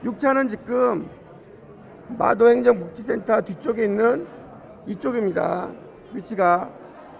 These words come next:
아, 지금 송산 마도 아이씨가 이렇게 있고요. 어, 이,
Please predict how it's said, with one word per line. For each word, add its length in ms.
아, 400
지금 480
송산 400
마도 240
아이씨가 380
이렇게 260
있고요. 580
어, 120
이, 200